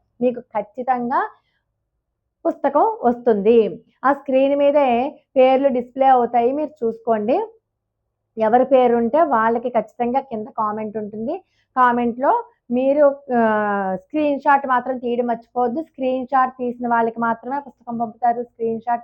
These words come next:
తీసుకుని, తీయకుండా ఉంటే కనుక మీకు పుస్తకం అయితే రాదు, అది గుర్తుపెట్టుకోండి.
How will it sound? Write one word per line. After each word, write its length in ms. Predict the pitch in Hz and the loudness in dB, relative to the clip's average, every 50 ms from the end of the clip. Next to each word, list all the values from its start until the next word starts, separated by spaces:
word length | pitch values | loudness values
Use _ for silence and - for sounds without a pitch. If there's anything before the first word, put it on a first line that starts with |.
| - | -6
తీసుకుని, 540 | 226 226 226 226 - - 233 226 226 226 226 | -6 -6 -6 -6 -6 -8 -8 -8 -6 -6 -8
తీయకుండా 560 | 220 - 240 240 240 240 247 240 240 247 247 247 - _ _ _ _ _ _ _ _ _ _ | -8 -8 -8 -6 -6 -4 -4 -2 0 0 0 -2 -4 _ _ _ _ _ _ _ _ _ _
ఉంటే 280 | 254 254 254 240 262 254 | 2 2 4 4 6 6
కనుక 220 | 240 240 233 233 | 6 6 4 4
మీకు 220 | 285 302 339 320 320 | 2 0 0 -2 -4
పుస్తకం 320 | 262 233 - _ 254 233 | -6 -8 -8 _ -6 -4
అయితే 260 | 220 208 196 - 262 | -2 -2 -2 -2 0
రాదు, 320 | 247 214 175 160 165 170 170 - _ _ _ _ _ - | 0 0 0 0 -2 -4 -8 -12 _ _ _ _ _ 2
అది 120 | 240 240 | 4 4
గుర్తుపెట్టుకోండి. 640 | 226 226 214 226 202 208 196 196 - - 180 170 160 | 4 4 2 2 0 0 0 0 -2 -4 -4 -4 -6